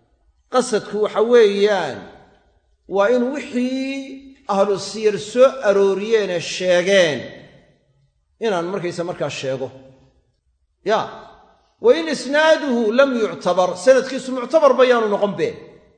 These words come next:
Sanad saxiixa bayaana yeelanay. Tucaynka kalaya waa maxay? Waa siiratu rasuul sallallahu alayhi wasallam. Bal ka warran siiratu asxaab. Ya.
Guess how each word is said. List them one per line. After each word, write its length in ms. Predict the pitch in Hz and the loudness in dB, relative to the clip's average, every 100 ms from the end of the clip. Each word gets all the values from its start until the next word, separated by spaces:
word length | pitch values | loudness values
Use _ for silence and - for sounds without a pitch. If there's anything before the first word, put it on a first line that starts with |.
| _ _ _ _ _ _ _ _ _ - | _ _ _ _ _ _ _ _ _ -4
Sanad 240 | 240 233 | -2 -2
saxiixa 380 | - 202 247 214 | -4 2 2 2
bayaana 280 | 214 196 180 | 0 0 0
yeelanay. 380 | 165 160 151 - - _ _ | -2 -4 -6 -16 -20 _ _
Tucaynka 380 | - 240 294 277 | -2 2 2 2
kalaya 320 | 254 285 269 262 | 2 2 2 0
waa 80 | 277 | 0
maxay? 220 | 190 180 | -2 -2
Waa 120 | 202 | -4
siiratu 380 | 190 349 339 339 | -4 -8 -8 -6
rasuul 340 | 285 240 339 285 | -6 -6 -8 -6
sallallahu 420 | 254 226 214 220 | -6 -6 -6 -6
alayhi 200 | 190 190 | -6 -8
wasallam. 280 | - 214 - _ _ _ _ _ _ _ _ _ _ - | -10 -16 -20 _ _ _ _ _ _ _ _ _ _ -12
Bal 100 | 143 | 0
ka 100 | 240 | 4
warran 260 | 254 214 | 4 2
siiratu 360 | - 269 254 - | -2 -4 -4 -2
asxaab. 420 | 262 - 254 302 - - - _ _ _ _ _ _ _ _ _ - | -6 -6 -8 -8 -8 -20 -20 _ _ _ _ _ _ _ _ _ -6
Ya. 140 | 208 | -4